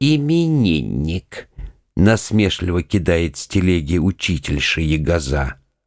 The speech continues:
«Денёк», восхищается Пётр, «отработал и баста». «Будто вас кто принуждает». И покатило.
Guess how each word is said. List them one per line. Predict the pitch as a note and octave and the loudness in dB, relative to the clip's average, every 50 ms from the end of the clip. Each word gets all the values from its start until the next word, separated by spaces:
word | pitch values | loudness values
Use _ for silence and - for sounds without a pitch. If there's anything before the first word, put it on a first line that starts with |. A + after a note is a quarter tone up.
| _ _ _ _ _ _ _ _ _ | _ _ _ _ _ _ _ _ _
«Денёк», | - B2+ B2 C#3+ D3 - - F#2+ A#2+ C3+ C3 G#2+ - - _ - - _ _ _ _ _ _ - | -2 0 2 2 2 2 4 4 4 4 2 0 -2 -6 _ -20 -20 _ _ _ _ _ _ -6
восхищается | - F#2 F2+ - - - F2+ G2 - - - - D#2+ F2 F2+ E2 D2 - - - D2+ | -2 -2 -2 -2 -2 -2 -2 0 0 0 -2 0 0 0 2 0 -2 -2 -4 -4 -4
Пётр, | C2+ - - F2 F2+ F2+ E2 - F2 D2+ - - - - - | -4 -2 -2 0 0 0 0 -2 -2 -4 -4 -8 -16 -14 -8
«отработал | - - - - - - - C2 C#2 F2 - A#2+ C3+ C3+ A#2+ C3 G#2+ G2+ G2+ G2 F#2+ D#2 - - - - | -6 -6 -4 -4 -4 -6 -2 -2 0 2 2 4 2 2 2 2 2 2 2 2 0 -2 -4 -10 -20 -18
и | - - C#2+ | -12 -10 -8
баста». | C2+ C2 C2 - - F2+ A2 A#2+ A#2 F#2+ F2 - - - - - - F2+ E2+ D#2+ D2+ C#2+ - - _ _ _ _ _ _ _ _ _ _ _ _ _ _ _ _ _ _ _ | -8 -8 -8 -4 0 2 2 2 2 0 -4 -8 -10 -12 -8 -4 -2 -2 0 -2 -2 -6 -8 -12 _ _ _ _ _ _ _ _ _ _ _ _ _ _ _ _ _ _ _
«Будто | - A2+ A#2+ C#3 C3+ C3+ - - - - C3+ A2+ | 0 2 4 4 2 2 -2 -4 0 0 2 2
вас | A#2 A#2+ A#2 - - - | 2 0 -2 -2 -8 -14
кто | - - - B2 A2 | -14 -4 0 0 0
принуждает». | - - - A#2 A#2+ A#2 G#2+ G#2 G#2 G#2+ G#2 G2 F2+ D#2 - D2 C2+ - - - - _ _ - - - - _ _ _ _ _ _ _ _ _ _ _ _ | 0 0 0 0 2 2 0 0 0 0 -2 -4 -6 -6 -6 -6 -6 -6 -8 -12 -12 _ _ -16 -14 -14 -16 _ _ _ _ _ _ _ _ _ _ _ _
И | - E3 | 2 4
покатило. | - - - - E2 - - - D2+ D2 - - - - - - - - - - - - | 4 2 -2 -4 -4 -4 -2 -4 -4 -4 -4 -8 -10 -10 -8 -6 -6 -6 -6 -6 -8 -10